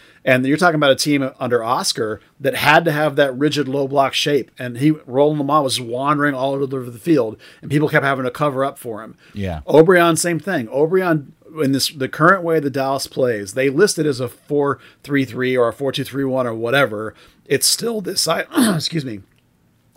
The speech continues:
Speaker 1: It's still this four four one one with Jesus playing as this underneath striker. In order to do that, your wings have to take the time to be sitting back in front of your outside backs,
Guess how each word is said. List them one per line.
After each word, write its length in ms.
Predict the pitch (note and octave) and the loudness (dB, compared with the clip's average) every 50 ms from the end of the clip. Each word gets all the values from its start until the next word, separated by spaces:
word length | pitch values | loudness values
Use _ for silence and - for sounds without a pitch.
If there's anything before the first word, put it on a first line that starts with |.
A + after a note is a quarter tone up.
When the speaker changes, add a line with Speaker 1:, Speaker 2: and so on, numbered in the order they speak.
| - - - - - _ | -18 -18 -20 -20 -2 _
Speaker 1:
It's 160 | D3 C#3 - | 0 2 2
still 280 | - - D#3+ D#3+ E3 D#3 | 4 6 8 8 8 8
this 180 | D3 C#3 - | 6 2 0
four 180 | - - D#3 C#3+ | 0 -2 -2 -2
four 200 | - - C#3+ C3 | -2 -2 -4 -2
one 260 | B2 C3 C#3 C3 B2+ | -2 -2 -2 -2 0
one 160 | C#3 E3+ - | 0 0 0
with 160 | C#3+ B2+ A#2 B2 | 0 -2 -2 -2
Jesus 420 | C#3 C#3 C3 - - D#3+ D3 - | -2 -2 -2 -2 -2 -2 -4 -4
playing 360 | - - C#3 C#3+ C#3 B2+ A#2+ | -6 -8 -8 -6 -6 -6 -6
as 100 | B2 G#2+ | -6 -6
this 240 | B2 A#2+ - - - - | -4 -4 -4 -4 -6 -6
underneath 380 | C3+ C3+ B2+ B2 B2+ C3+ B2+ - | -4 -4 -4 -2 -4 -4 -4 -4
striker. 540 | - - - C3 B2 B2 - - G#2+ - _ _ - - - - _ | -6 -6 -4 -4 -4 -4 -6 -10 -16 -20 _ _ -20 -20 -20 -12 _
In 80 | B2 B2+ | 0 4
order 220 | C3 C#3+ C#3+ C#3+ | 4 4 4 2
to 80 | C#3+ C#3 | -2 -4
do 220 | B2+ D3+ E3 D#3+ | -2 0 2 2
that, 320 | C#3 C3 A#2 A#2 A#2 - | 4 4 2 2 0 -4
your 160 | C#3 B2 B2+ B2 | -6 -6 -6 -4
wings 400 | A#2+ C#3 D#3+ D#3+ D3 D3 C3+ C#3 | 0 2 2 2 2 0 -2 -2
have 240 | C#3+ C3 B2+ A#2+ - | -2 -2 -2 -4 -6
to 180 | - C3 B2+ | -8 -10 -10
take 420 | A#2 - - - C#3+ C#3+ D3 D3+ - | -10 -10 -6 0 2 2 2 2 -2
the 120 | D#3 C3+ | -6 -6
time 520 | - - D#3+ E3 D#3+ D3+ C#3 C3 C3 A2+ - - - _ _ | -4 -4 -4 -2 0 0 -2 -2 -4 -6 -10 -14 -20 _ _
to 120 | - D3+ | -10 -8
be 100 | D3+ D#3 | -6 -4
sitting 420 | C#3+ - - - E3+ D#3 D3+ C#3+ C3+ | -2 -2 -2 0 0 0 0 -2 0
back 260 | C#3 C#3+ C#3 C3+ - | 0 0 0 0 0
in 100 | C3+ A#2+ | -2 -6
front 180 | - C#3+ C#3+ C3+ | -8 -8 -6 -6
of 80 | B2+ | -4
your 80 | B2 B2 | -4 -4
outside 400 | B2 B2 B2 - - B2 A2+ G#2 | -4 -4 -6 -6 -6 -8 -6 -2
backs, 480 | - E3 D#3 B2+ A#2+ - - - - | -2 0 0 0 -4 -4 -6 -8 -8